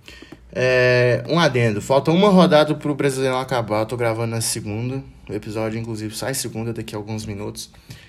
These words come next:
então decidi já fazer de uma vez, tá bom? Os laterais direitos eu coloquei o Mariano e o Pikachu, apesar de que o Pikachu faz uma, uma função de ala direito,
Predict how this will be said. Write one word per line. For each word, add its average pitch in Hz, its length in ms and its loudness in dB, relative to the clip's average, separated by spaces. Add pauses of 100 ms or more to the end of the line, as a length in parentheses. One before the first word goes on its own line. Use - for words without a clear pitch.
(180)
então 110 800 -6 (580)
decidi 107 480 -10
já 104 220 -8
fazer 104 280 -10
de 92 80 -14
uma 107 160 -10
vez, 92 200 -14
tá - 100 -20
bom? 139 240 -10 (800)
Os 131 120 -6
laterais 143 440 4
direitos 127 300 2
eu 127 100 -2
coloquei 123 300 -2
o - 20 0
Mariano 120 440 2
e 120 40 0
o 120 60 -4
Pikachu, 123 680 -2 (320)
apesar 127 460 0
de 120 140 -4
que 120 480 -2
o 123 80 -6
Pikachu 123 580 -2
faz 117 300 -2
uma, 113 360 -6
uma 113 200 -6
função 113 400 -4
de 113 180 -2
ala 113 240 0
direito, 120 560 -6